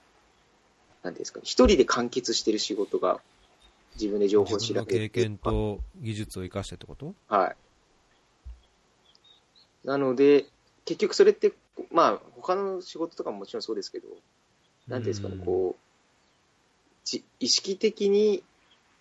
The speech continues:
Speaker 1: 自分でこう、どんどん自己研鑽をしてい-、いく必要が強い業界なのかなって気が。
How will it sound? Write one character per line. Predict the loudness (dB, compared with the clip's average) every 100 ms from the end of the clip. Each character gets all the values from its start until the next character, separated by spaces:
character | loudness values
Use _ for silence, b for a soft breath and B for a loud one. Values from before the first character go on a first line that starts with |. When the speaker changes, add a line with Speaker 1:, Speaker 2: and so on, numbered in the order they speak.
| _ _ -12
Speaker 1:
自 | -6
分 | -4 -2 -2 0
で | 2
こ | 4
う、 |
ど | 4 4
ん |
ど | 4
ん | 2
自 | 0
己 | -2
研 | -2 -2
鑽 | -2 -4 -6
を |
し | -8
て | -2
い-、 | 0 0 -6 _ _ _ _ _ _ _ _ _ _ _ _
い | -16
く | -4 -2 -2
必 | -6 0 6
要 | 6
が | 6 4 2 -2 _ _ _ _ _ _
強 | -4 6 8
い | 6 2 -14 _ _ _ _ -12
業 | -8 -8
界 | -8 -10
な | -12 -16
の |
か | -16 -18
な |
っ | -16 -20 _
て | -20
気 | -14
が。 | -14